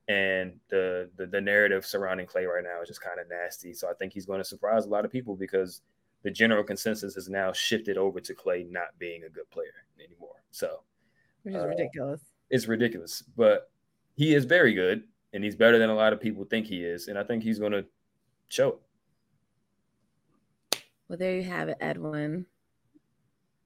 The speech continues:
Speaker 2: He's probably not gonna appreciate some of my Lakers commentary, but, you know, it's all love between me and you, Edwin. I just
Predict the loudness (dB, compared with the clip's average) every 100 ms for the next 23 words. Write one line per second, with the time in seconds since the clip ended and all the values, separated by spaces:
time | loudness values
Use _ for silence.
0 | _ _ _ _ _ -6 -6 -4 -4 -2
1 | -2 -4 -4 -4 -4 -6 -2 -2 -2 -4
2 | -4 -4 -6 -10 -14 -10 -10 -8 -4 -2
3 | -2 -4 -2 0 2 0 -2 -2 0 2
4 | 0 -2 -8 -8 -6 -6 -6 -6 -6 -8
5 | -8 -6 -6 -4 -8